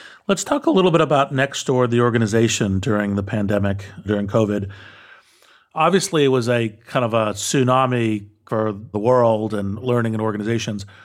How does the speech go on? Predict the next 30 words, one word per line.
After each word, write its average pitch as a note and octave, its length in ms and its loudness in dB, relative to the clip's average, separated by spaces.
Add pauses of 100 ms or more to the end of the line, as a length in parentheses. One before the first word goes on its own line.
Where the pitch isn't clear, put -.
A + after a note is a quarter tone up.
(720)
If C3+ 120 -8
you G3+ 80 2
were A#3+ 60 0
to A3+ 60 2
call E3+ 320 2
your D#3 200 2
younger C3+ 480 0
self, A#2 420 -4
what C#3 160 0
would C#3+ 160 -4
you C3+ 80 -2
say, A#2+ 380 0
"Hey, A2+ 400 -2 (180)
do D#3 180 2
more D3+ 240 4
of A#2+ 120 -2
this C3+ 260 -2
and A2+ 100 -4
do B2 120 0
less B2 260 -2
of A2+ 80 -6
this," A#2 300 -6 (560)
as A#2+ 440 2 (100)
Nextdoor, B2+ 540 0
the A#2+ 100 2
organization, A#2 680 0
steered C3 520 0
into A#2 200 0
the G2+ 120 -4
pandemic? G#2 600 -6